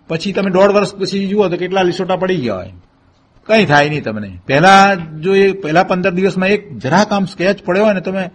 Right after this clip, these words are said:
દુખી દુખી થઈ જાઓ. ને પહેલા ખૂબ આનંદ હોય એનો. એ જ બધા ગેજેટ છે, બધું છે. દોઢ વર્ષ, બે વર્ષના અંતે પછી કંઈ નથી લાગતું એનું. કે ઠીક છે ભાઈ, હવે છે, બી એમ ડબલ્યુ છે.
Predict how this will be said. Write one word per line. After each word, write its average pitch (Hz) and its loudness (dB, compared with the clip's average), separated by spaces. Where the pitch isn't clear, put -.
દુખી 180 -6
દુખી 202 -4
થઈ 117 -4
જાઓ. 101 -14
ને 113 -12
પહેલા 131 0
ખૂબ 254 0
આનંદ 156 4
હોય 107 0
એનો. 95 -8
એ 220 0
જ 208 -2
બધા 208 2
ગેજેટ 165 0
છે, 180 -4
બધું 170 -4
છે. 175 -6
દોઢ 190 0
વર્ષ, 190 0
બે 185 0
વર્ષના 190 -2
અંતે 190 -4
પછી 185 -8
કંઈ 220 -2
નથી 165 -2
લાગતું 120 -2
એનું. 110 -4
કે 131 -12
ઠીક 196 -6
છે 143 -4
ભાઈ, 98 -6
હવે 98 -12
છે, 98 -8
બી 113 -10
એમ 90 -14
ડબલ્યુ 87 -20
છે. 90 -16